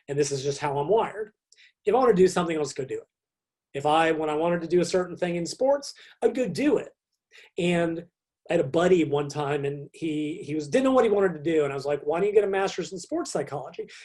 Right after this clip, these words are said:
And he goes, "I couldn't, I can't deal with those people 'cause I think they're weak." It's like, if I wanna go accomplish something, I just go do it. And I don't come, and I don't make, but,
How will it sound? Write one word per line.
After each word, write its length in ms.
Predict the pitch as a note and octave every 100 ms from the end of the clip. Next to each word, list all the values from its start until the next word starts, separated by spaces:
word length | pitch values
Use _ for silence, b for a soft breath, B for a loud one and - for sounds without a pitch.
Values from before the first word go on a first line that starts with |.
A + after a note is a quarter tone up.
| -
And 60 |
he 60 | E3+
goes, 160 | F3+ F3
"I 40 |
couldn't, 360 | F3 A3+ F#3+ F3+ b -
I 60 |
can't 300 | E3+ A3 G3
deal 200 | F#3 F#3+
with 120 | F3 D3
those 180 | B2+
people 400 | - - - - - _ -
'cause 100 | F3
I 60 |
think 160 | E3+ G#3
they're 120 | D#3
weak." 360 | C#3+ G3 D#3 - - _
It's 80 | -
like, 100 | D#3
if 60 | D#3
I 60 |
wanna 160 | F#3 A#3+
go 160 | B3+
accomplish 300 | - G3 F3+ F#3+
something, 180 | F#3+ F3
I 60 |
just 160 | F3 -
go 120 | A3
do 280 | C#3 G#3 C#4
it. 160 | - - - _ _ B B -
And 100 | E3
I 40 |
don't 200 | F3+ A#3
come, 160 | A#3 G#3
and 100 | F3
I 20 |
don't 200 | E3+ F#3
make, 200 | F#3 E3+ B B B
but, 480 | C3 F#3+ F#3 F3 -